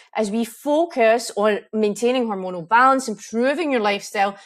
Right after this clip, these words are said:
using the yogic lifestyle as a basis to help you throughout the various life stages. Now that's from, you know, periods all the way up to postmenopausal.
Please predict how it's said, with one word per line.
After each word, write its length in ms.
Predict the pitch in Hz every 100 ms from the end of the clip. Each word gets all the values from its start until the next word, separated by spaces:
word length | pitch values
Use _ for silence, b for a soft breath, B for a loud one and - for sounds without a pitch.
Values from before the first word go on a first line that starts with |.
| B
using 580 | 185 180 226 240 254 254
the 100 | 220
yogic 460 | 175 208 208 220 214
lifestyle 880 | 180 180 180 185 - 202 190 180 -
as 240 | 180 190
a 160 | 226 180 -
basis 480 | 185 180 214 202 B B _
to 100 | 220
help 520 | - - 220 220 220
you 380 | 185 202 196 185 185 B
throughout 420 | - 196 185 175 175
the 100 | 170
various 480 | 160 170 165 165 165
life 320 | 160 160 165
stages. 560 | - - 175 165 156 170
Now 180 | 170
that's 420 | 156 175 - - _
from, 580 | 202 196 175 208 285 - b b b _ 196
you 140 | 196
know, 360 | 180 170 165 _
periods 760 | - 240 226 226 214 202 - _
all 440 | 240 233 254 269 254
the 100 | 240
way 140 | 220
up 180 | 208 -
to 100 | 208
postmenopausal. 1400 | - - 180 185 175 - 170 165 175 - 160 160 165